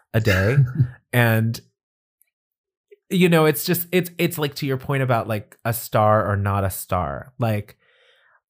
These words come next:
Speaker 1: you know, he talks now about how, you know, he, at, at least as you, as you get to the end of that interview, you know, he, he,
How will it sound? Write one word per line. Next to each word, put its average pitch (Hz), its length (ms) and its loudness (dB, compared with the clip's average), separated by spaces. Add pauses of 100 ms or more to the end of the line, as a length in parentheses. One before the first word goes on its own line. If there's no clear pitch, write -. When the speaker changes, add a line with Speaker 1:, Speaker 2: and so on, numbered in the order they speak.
(160)
Speaker 1:
you 147 280 -2
know, 131 80 4
he 127 100 2
talks 113 320 -2
now 117 260 2
about 104 280 -2
how, 98 520 -4
you 127 160 -6
know, 127 80 -4
he, 151 200 -4
at, - 340 -4
at 165 140 -2
least 190 200 2 (300)
as 127 240 -6
you, 127 160 -4
as 113 140 0
you 113 80 -4
get 123 160 -2
to - 60 -10
the 113 120 -2
end 104 160 -2
of 101 60 -6
that 98 160 -4
interview, 87 680 -2 (1160)
you 110 120 0
know, 101 120 0
he, 101 260 -4
he, 104 240 -2